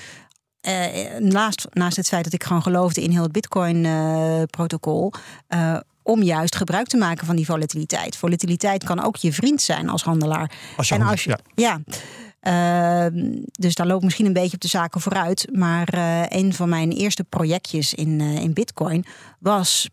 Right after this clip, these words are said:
Speaker 1: proberen arbitrage te plegen en gebruik te maken van verschillen in de Bitcoin-koers. Dus juist gebruik maken van volatiliteit.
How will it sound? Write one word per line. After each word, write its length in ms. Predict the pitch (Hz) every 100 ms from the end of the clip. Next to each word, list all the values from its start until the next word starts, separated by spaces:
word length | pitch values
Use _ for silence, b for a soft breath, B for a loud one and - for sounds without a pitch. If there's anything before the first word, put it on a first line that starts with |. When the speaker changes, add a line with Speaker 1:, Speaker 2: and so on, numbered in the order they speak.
| -
Speaker 1:
proberen 480 | 170 160 165 160
arbitrage 580 | - 156 156 175 208 196
te 100 | -
plegen 440 | - 156 156 156 170
en 180 | 165
gebruik 460 | 156 175 - 170 -
te 120 | -
maken 540 | 175 156 139 156 180 156
van 300 | 185 220 202
verschillen 680 | 175 - - 220 160 156
in 200 | - 160
de 80 | 156
Bitcoin-koers. 680 | 151 208 - 160 - 170 156
Dus 160 | 151 143
juist 260 | 160 175
gebruik 380 | - 147 147 -
maken 300 | 156 147 151
van 180 | 156 147
volatiliteit. 800 | 156 147 151 147 151 - 147